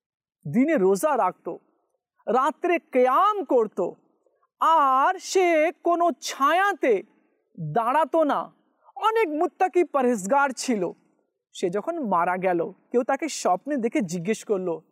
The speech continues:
"মা ফাআলাল্লাহু বিকা?" "আল্লাহ তোমার সাথে কিরূপ আচরণ করেছে?" সে বলল, "আল্লাহ আমার সব আমলের হিসাব নিয়েছে,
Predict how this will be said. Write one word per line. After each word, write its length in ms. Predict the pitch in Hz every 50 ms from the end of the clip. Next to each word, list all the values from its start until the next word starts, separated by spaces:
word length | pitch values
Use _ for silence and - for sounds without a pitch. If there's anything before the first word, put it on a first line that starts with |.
| -
"মা 260 | 202 220 254 240 220 202 - -
ফাআলাল্লাহু 680 | 247 247 254 269 262 262 247 220 226 247 269 233 254 220
বিকা?" 360 | 185 196 180 - 180 - - _ _ _ _ _ _ - - - _ _ _ -
"আল্লাহ 220 | 247 285 311 320
তোমার 240 | - 320 320 330 339
সাথে 320 | - - 302 240 277 262
কিরূপ 380 | - _ - 262 294 330 311 302
আচরণ 400 | 294 285 277 - 294 294 277 233
করেছে?" 540 | - 233 220 214 208 196 - - 170 - - - _ _ _ _ _ _ _ -
সে 220 | - - 269 277
বলল, 500 | 247 233 294 320 330 302 247 180 180 202 - _ _ _ _ _ _ _ _ _ _ _ _ _ _ _ _ _ _ _ _ _ _ _ -
"আল্লাহ 260 | 233 262 302 311 277
আমার 340 | 285 294 311 285 226 226 247
সব 300 | 233 - - 294 294 285 - -
আমলের 400 | - 233 254 254 277 302 302 294
হিসাব 380 | 262 214 247 233 - 311 294 233
নিয়েছে, 480 | 240 233 220 202 196 - - 190 -